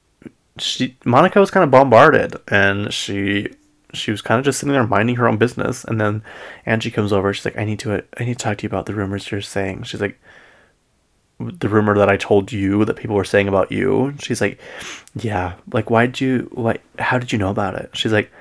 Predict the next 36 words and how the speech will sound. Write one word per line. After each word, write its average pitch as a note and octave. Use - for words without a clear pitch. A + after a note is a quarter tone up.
"Angie, C#3+
I've B2
heard D#3
this D3+
rumor A#2+
for G#2
years G#2
on A2+
the A#2
streets -
of A#2
Salt -
Lake." B2+
She's -
like, G#2
"On G2+
the A2+
streets -
of A2
Salt G#2+
Lake?" G2
She's -
like, G#2+
"Yeah. B2+
And, G#2+
um, G2+
I A2
only A#2
talked C3
about G#2
it G#2
'cause G#2+
Whitney G#2+
asked B2
about -
it." -